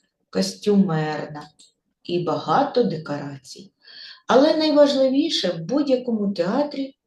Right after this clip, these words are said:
працюють люди. Вони мають різні професії, та без їх праці ми б не змогли отримати задоволення від вистави.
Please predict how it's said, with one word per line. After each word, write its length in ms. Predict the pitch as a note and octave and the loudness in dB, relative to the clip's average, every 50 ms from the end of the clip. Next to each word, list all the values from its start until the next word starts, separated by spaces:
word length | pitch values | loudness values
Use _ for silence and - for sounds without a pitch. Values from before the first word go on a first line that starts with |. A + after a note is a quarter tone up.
| _ _ | _ _
працюють 1080 | - F3 F3 F3 F3 - - - - F#3+ G3 A3 A3+ G3+ G3+ G#3 G3 G#3 - - _ _ | -8 -6 -6 -6 -6 -8 -12 -10 -6 -6 -4 -4 -4 -4 -4 -6 -6 -8 -12 -16 _ _
люди. 800 | F3+ F3 E3+ E3 E3+ F#3+ G#3 A3 G#3+ F#3+ D#3+ D3+ D3+ C#3 - - _ _ _ - - - - - - | -14 -10 -8 -6 -6 -6 -6 -6 -6 -8 -8 -8 -8 -10 -10 -12 _ _ _ -20 -20 -20 -20 -6 0
Вони 220 | A#3 B3 C#4+ D4+ | 2 2 2 2
мають 320 | D#4+ E4+ E4+ E4+ D4 - | 2 0 0 0 0 0
різні 460 | D4 D4 D#4+ D4+ C#4+ D4+ D4+ C#4+ - - | 0 0 0 -2 -4 -4 -6 -6 -8 -4
професії, 800 | - C4 C4 C4 - - F#3 F3 F3 E3+ - - D3+ C#3+ - - - - - _ _ | 2 4 4 4 2 0 -2 -2 -2 -4 -6 -8 -10 -10 -10 -12 -16 -20 -20 _ _
та 140 | - E3+ E3+ | -4 -4 -2
без 240 | F3 F#3+ F3+ D#3+ | -2 -4 -4 -4
їх 220 | E3+ F3+ E3+ - - | -4 -6 -6 -8 -10
праці 680 | - D#3+ D#3 F#3 A3+ A#3+ A#3+ - - D4+ - - - _ _ _ _ _ _ _ | -8 -6 -4 -2 -4 -4 -6 -8 -10 -12 -12 -12 -16 _ _ _ _ _ _ _
ми 200 | - G#3+ C#4+ E4+ | -2 0 0 2
б 120 | E4+ - C#4 | 0 0 0
не 120 | C#4+ C#4+ | 0 0
змогли 560 | B3 B3+ B3+ C4+ B3+ B3 B3+ B3+ B3+ B3 - - | 0 0 0 0 2 2 2 0 0 -2 -6 -8
отримати 560 | - - F3 F3 F3+ F#3 F3 D#3+ D#3+ - E3 | -8 -6 -6 -6 -4 -6 -6 -8 -8 -10 -8
задоволення 760 | D#3 D#3+ D#3 D3+ D#3 D3 C#3+ D3+ E3+ G3+ B3 A#3 G3 E3+ E3 | -6 -6 -6 -6 -6 -6 -4 -4 -2 0 0 0 0 -2 -4
від 240 | D#3 E3+ F3 F3 F3 | -6 -6 -8 -6 -6
вистави. 600 | G3 G3 G3 - - D#3+ D3+ C#3+ C#3+ C#3+ - | -6 -6 -6 -8 -10 -10 -10 -10 -10 -12 -16